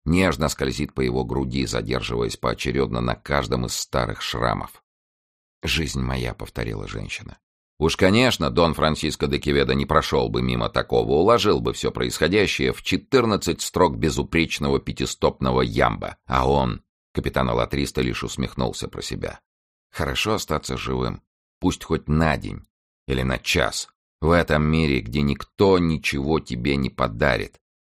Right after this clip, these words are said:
где за все непременно придется платить, до, после или во время. «Уплатил и я», — думал он. «Не знаю, когда и сколько, но уплатил.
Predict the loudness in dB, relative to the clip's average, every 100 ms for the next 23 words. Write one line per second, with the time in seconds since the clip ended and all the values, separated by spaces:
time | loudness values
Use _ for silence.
0 | _ -4 2 4 2 2 2 2 2 4
1 | 4 4 2 0 0 0 0 0 -4 -2
2 | -2 -2 -2 -4 -4 -20 _ _ -2 4
3 | 6 6 4 2 2 0 0 -2 _ _
4 | -2 0 2 0 0 0 -2 -6 -12 _
5 | _ _ _ _ _ -14 -4 -4 0 0
6 | 0 -2 -6 -6 -8 -8 -10 -12 -14 _
7 | _ _ _ _ _ -6 -4 -2 -2 -2
8 | -2 -4 -2 -2 -2 -4 -4 -4 -4 -4
9 | -6 -4 -6 -2 -4 -4